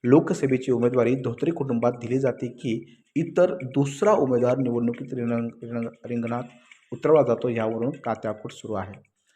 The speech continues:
खासदार पुत्र अनुप धोत्रे यांच्यावर लोकसभा प्रमुख पदाची जबाबदारी देऊन त्यांना पुढे करण्यात आले. ऐनवेळी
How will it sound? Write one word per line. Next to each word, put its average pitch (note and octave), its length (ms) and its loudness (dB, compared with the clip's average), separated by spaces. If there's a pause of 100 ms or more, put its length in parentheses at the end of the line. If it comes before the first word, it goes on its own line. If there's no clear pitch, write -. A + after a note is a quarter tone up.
(300)
खासदार A2+ 320 0
पुत्र C#3 300 0
अनुप B2+ 380 2
धोत्रे B2 440 0
यांच्यावर A#2 440 0 (160)
लोकसभा D3+ 520 2
प्रमुख D3+ 280 2
पदाची A2+ 460 -2
जबाबदारी A2+ 400 -4
देऊन A2+ 340 0
त्यांना - 540 -2
पुढे B2 280 2
करण्यात A#2 420 -4
आले. G#2 180 -6 (1120)
ऐनवेळी D3+ 420 6